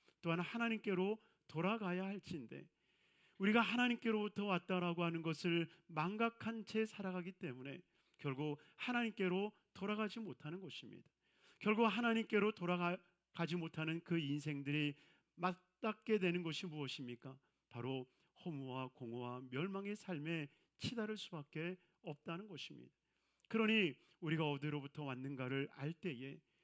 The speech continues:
진정 우리가 온 곳으로부터 나아갈 수 있는 귀한 은혜가 우리에게 일어나게 될 줄 믿습니다.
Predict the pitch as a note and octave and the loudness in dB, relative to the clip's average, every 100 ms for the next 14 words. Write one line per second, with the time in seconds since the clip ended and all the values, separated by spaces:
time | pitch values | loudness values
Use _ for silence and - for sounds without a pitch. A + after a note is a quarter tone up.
0 | _ _ - A3 G#3+ A#3 G3+ F3 F3+ F#3+ | _ _ -6 0 4 4 4 6 8 6
1 | E3 - _ _ - E3 D#3+ D#3 E3 D3+ | 4 -2 _ _ -4 -2 0 -2 -2 -4
2 | C#3+ - D3+ D#3 A#3 E3 G3+ A3 A3 - | -6 -6 -4 -4 -4 -2 0 2 0 0
3 | G#3+ F#3 F#3+ E3+ D3 - D#3+ D#3+ C#3 C#3 | -2 0 0 0 -4 -2 -2 0 -2 0
4 | C#3 C#3 C3+ _ - C3+ C3 A#2+ C3 B2+ | 0 -2 -4 _ -12 -2 0 0 -2 -4
5 | - G#3 G#3+ G3+ F#3+ F3 D#3 F#3+ F#3+ C#3+ | -4 -4 -2 -2 -2 -4 -6 -8 -8 -8
6 | - C3 B2 | -8 -8 -10